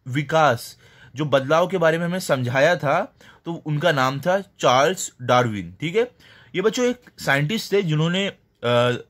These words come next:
इवोल्यूशन के बारे में समझाया था, मतलब कि, कि जैसे जैसे वातावरण चेंज होता है ना, तो जो जानवर रहते हैं, जो एनिमल रहते हैं, वो अपने आप को, अपने शरीर में बदलाव करते हैं। अगर वो नहीं कर पाते हैं तो जो, नो-, वो मर जाते हैं,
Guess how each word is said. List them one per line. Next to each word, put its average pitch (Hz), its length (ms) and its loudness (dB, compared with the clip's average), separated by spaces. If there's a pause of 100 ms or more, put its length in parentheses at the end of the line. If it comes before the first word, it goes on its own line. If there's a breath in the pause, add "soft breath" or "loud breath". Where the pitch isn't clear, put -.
(260)
इवोल्यूशन 160 460 0
के 180 60 -2
बारे 147 200 4
में 160 80 -4
समझाया 131 400 2
था, 170 140 -2
मतलब 139 280 -2
कि, 208 240 -10 (520 loud breath)
कि 175 60 -6
जैसे 165 320 -2
जैसे 180 280 -2
वातावरण 160 480 2
चेंज 170 260 -4
होता 175 160 -4
है 208 60 -2
ना, 190 120 -2
तो 170 380 -8
जो 156 420 -2 (300)
जानवर 123 380 0
रहते 139 240 -2
हैं, 147 80 -2
जो 147 400 -2
एनिमल 147 300 0
रहते 139 180 0
हैं, 160 40 0
वो 147 60 4
अपने 139 200 -2
आप 139 160 0
को, 170 120 -6
अपने 143 300 -4
शरीर 135 260 -4
में 151 120 -4
बदलाव 123 340 2
करते 98 280 -6
हैं। 80 180 -14 (420 loud breath)
अगर 147 160 -2
वो 180 100 -2
नहीं 151 220 0
कर 185 160 2
पाते 175 240 2
हैं 196 220 -4 (120)
तो 156 80 -4
जो, 143 160 -8 (120)
नो-, 127 260 -6
वो 160 140 -2
मर 143 180 4
जाते 107 360 -2
हैं, 85 100 -12